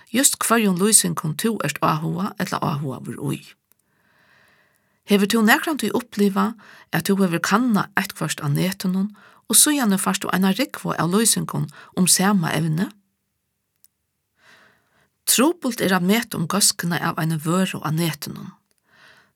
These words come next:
Tí er neyðugt at hugsa seg væl um. Kanna um avgjöld og flutningsgjöld eru viðurkostnaðinum. Skriva bílegging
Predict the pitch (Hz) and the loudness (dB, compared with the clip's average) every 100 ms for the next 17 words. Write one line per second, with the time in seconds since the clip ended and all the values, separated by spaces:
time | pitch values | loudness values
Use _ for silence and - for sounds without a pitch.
0 | - 226 247 214 214 220 214 - - 190 | -2 2 4 4 2 0 -4 -6 -6 -4
1 | 190 - 185 - 202 202 165 101 - 147 | 0 2 2 0 0 0 0 -2 -4 -8
2 | 165 - _ _ _ _ _ _ _ _ | -10 -16 _ _ _ _ _ _ _ _
3 | - 170 175 180 208 208 156 156 165 - | -6 -2 0 0 -2 -2 0 2 2 0
4 | - 196 214 - 143 - 190 - 170 - | -4 -2 -4 -8 -8 -6 -6 -6 -4 -2
5 | 185 208 208 156 160 269 277 - - - | 0 -2 -2 -4 -2 -2 -2 -4 -2 -2
6 | - - - - _ _ _ _ _ _ | -2 -8 -12 -18 _ _ _ _ _ _
7 | _ _ _ - - 190 196 165 180 226 | _ _ _ -2 2 4 4 2 0 0
8 | 214 214 208 220 | 2 0 -2 -6